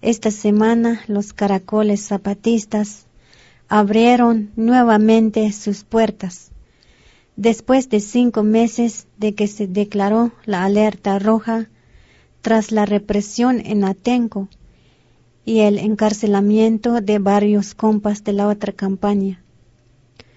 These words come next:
Una de las tareas que tenemos ahora como zapatistas es seguir en solidaridad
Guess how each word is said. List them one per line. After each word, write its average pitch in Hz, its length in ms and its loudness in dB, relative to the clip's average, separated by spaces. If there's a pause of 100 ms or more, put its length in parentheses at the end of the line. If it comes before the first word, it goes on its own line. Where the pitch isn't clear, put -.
(380)
Una 277 260 4
de 240 120 4
las 220 220 2
tareas 220 580 2
que 202 220 0
tenemos 208 840 2
ahora 220 680 0
como 202 240 -4
zapatistas 208 1080 -4 (640)
es 254 220 4
seguir 233 680 0 (120)
en 208 160 0
solidaridad 208 960 0